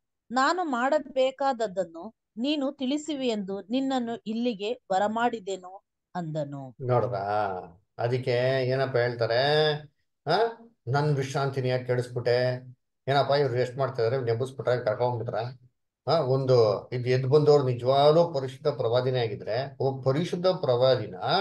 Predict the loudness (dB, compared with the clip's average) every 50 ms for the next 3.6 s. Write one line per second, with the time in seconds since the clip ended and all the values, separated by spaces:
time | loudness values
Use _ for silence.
0 | 0 -2 -4 -10 _ _ _ _ _ _ 0 2 2 4 4 2 2 0 -2 -2
1 | -4 -2 -2 -2 -2 -2 -4 -4 -2 0 0 0 -2 -4 -2 -2 -2 2 2 2
2 | 2 2 0 0 2 2 2 4 4 2 2 0 0 -2 0 -2 0 0 0 -2
3 | -2 -4 -4 -4 -2 -2 -2 -2 -4 -10 -20